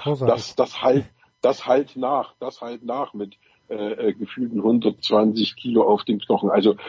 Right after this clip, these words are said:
Speaker 2: da muss ich sagen, dass, äh, sie hat sich nichts geschissen die ganze Zeit. Sie war da in vielen Dingen, äh, äh, hat sie ihr, ihr, ihr,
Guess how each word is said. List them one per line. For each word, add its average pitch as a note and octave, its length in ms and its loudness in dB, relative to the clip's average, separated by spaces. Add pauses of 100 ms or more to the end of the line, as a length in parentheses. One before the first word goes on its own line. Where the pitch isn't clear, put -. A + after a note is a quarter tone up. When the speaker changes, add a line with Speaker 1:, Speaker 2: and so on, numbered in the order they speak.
(140)
Speaker 2:
da G#2+ 140 4
muss D3 180 6
ich C3+ 140 -2
sagen, B2+ 420 0
dass, - 400 -2
äh, - 260 -18
sie A#2+ 200 -2
hat C3+ 180 0
sich C3 220 -6
nichts - 260 -8
geschissen D#3 440 -2
die C3+ 100 0
ganze C3+ 320 2
Zeit. C#3 340 2 (360)
Sie C3 140 -6
war B2+ 220 4
da C3+ 260 2
in B2 220 -10
vielen C#3 480 -8
Dingen, C3 600 -8 (220)
äh, B2 200 -6
äh, A#2 560 -4 (260)
hat B2+ 180 -2
sie C#3 200 -8
ihr, A#2 460 4 (520)
ihr, A2+ 160 4
ihr, A2+ 340 2